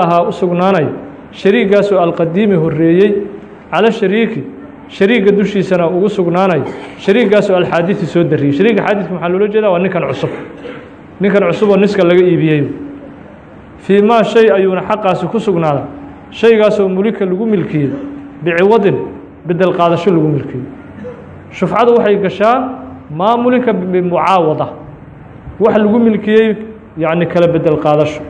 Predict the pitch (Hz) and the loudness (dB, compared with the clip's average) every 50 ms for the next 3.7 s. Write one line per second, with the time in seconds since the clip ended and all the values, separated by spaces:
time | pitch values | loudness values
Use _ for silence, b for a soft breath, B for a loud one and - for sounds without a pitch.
0 | - - - - - - - - - - - - 185 214 226 - - - 202 190 | -16 -18 -18 -18 -20 -20 -20 -20 -20 -20 -8 -2 0 2 2 2 2 2 0 2
1 | 190 196 220 214 208 202 180 170 165 160 175 196 214 214 208 220 214 214 220 233 | 2 0 0 0 0 0 0 0 2 2 2 4 4 4 4 4 4 4 4 2
2 | 247 240 - - - - - - - - - - 180 180 190 202 196 190 170 160 | 2 0 -4 -8 -12 -14 -14 -16 -18 -12 -6 -2 0 2 2 4 4 4 2 2
3 | 175 175 165 160 156 151 - - 147 139 131 131 127 - | 2 0 0 -2 -2 -4 -4 -6 -6 -6 -6 -8 -8 -10